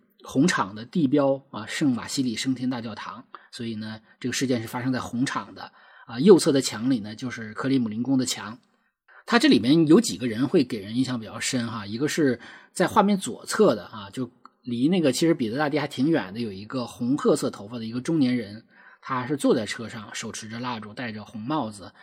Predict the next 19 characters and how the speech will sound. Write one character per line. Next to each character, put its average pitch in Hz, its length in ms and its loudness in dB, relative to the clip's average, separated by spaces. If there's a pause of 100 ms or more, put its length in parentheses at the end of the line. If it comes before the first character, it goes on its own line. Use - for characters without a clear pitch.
(220)
然 113 120 -10
后 117 300 0 (640)
好 - 260 -4
像 151 180 4
隔 131 220 0
着 190 80 8
很 156 200 6
远 113 240 6
与 117 220 -2
这 127 140 0
个 117 140 -4
彼 113 140 -6
得 104 120 -12
大 123 140 -6
帝 120 140 0
怒 147 140 4
目 123 200 4
而 101 140 -8
视。 127 380 -4